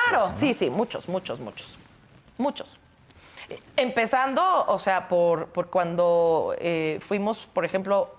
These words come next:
Speaker 1: a Televisa, eh, nosotros nos llamábamos Cava y ellos, este, registraron el nombre a, a, a
Speaker 2: Sí,
Speaker 1: su favor.
Speaker 2: eso, eso, güey. ¿Qué onda? ¿Y qué
Speaker 1: Ujú.
Speaker 2: hicieron?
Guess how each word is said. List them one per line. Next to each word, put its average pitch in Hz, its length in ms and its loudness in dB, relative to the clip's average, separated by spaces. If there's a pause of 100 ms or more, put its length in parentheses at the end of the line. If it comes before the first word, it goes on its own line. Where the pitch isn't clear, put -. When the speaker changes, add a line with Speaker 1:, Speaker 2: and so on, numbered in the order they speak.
(120)
Speaker 1:
a 170 160 0
Televisa, 175 680 0 (520)
eh, 165 440 -2 (180)
nosotros 202 420 0
nos 185 180 2
llamábamos 190 540 2
Cava 180 380 2
y 202 220 2
ellos, 190 460 0 (880)
este, 180 560 2
registraron 185 380 0
el 175 60 -2
nombre 175 220 0
a, 151 120 4
a, 143 260 0 (120)
a 135 80 -2
Speaker 2:
Sí, - 80 2
Speaker 1:
su 180 100 2
favor. 190 280 2
Speaker 2:
eso, 254 380 2 (400)
eso, 269 480 2
güey. 220 480 2 (520)
¿Qué 233 260 4
onda? 180 800 0 (500)
¿Y 180 100 2
qué 190 140 0
Speaker 1:
Ujú. 233 60 2
Speaker 2:
hicieron? 226 520 -2